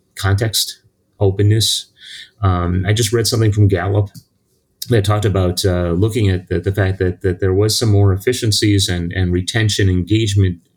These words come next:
uh, issues when people were, were together in a, in a in-office kind of experience. But what overshadowed that number extensively was the fact that, um, if they had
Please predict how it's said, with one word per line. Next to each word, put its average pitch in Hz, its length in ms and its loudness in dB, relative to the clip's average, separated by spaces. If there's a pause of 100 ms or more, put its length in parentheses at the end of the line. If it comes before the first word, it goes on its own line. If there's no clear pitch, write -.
(120)
uh, 92 280 0
issues 104 400 0
when 95 160 0
people 101 300 0
were, 98 340 2 (380)
were 127 160 2
together 95 540 -2
in 95 200 0
a, 87 240 -6
in 92 200 0
a 90 160 -4
in-office 101 840 0
kind 95 220 -2
of 87 80 -2
experience. - 1160 -6
But 120 100 4
what 117 300 0 (420)
overshadowed 139 680 0
that 104 240 2
number 104 400 0 (680)
extensively 98 920 -2 (360)
was 110 280 0
the 110 80 0
fact 117 340 -4
that, 98 240 -2 (420)
um, 98 280 2
if 101 100 2
they 135 160 0
had 120 500 -2